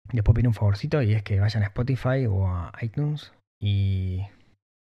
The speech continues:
le den like, le den, lo favoriten o le den like o le pongan estrellitas o lo que puedan para calificar. Sepan que cuando ustedes más califican o ponen comentarios o lo que sea,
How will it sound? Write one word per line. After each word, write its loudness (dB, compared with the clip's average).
le 0
den 4
like, 2
le 0
den, 2
lo 2
favoriten 2
o 2
le 4
den 4
like 0
o -4
le 2
pongan 4
estrellitas -2
o 0
lo 2
que 0
puedan -2
para 0
calificar. -2
Sepan 4
que 6
cuando 4
ustedes 2
más 4
califican 4
o 4
ponen 4
comentarios 2
o 4
lo 4
que 2
sea, 0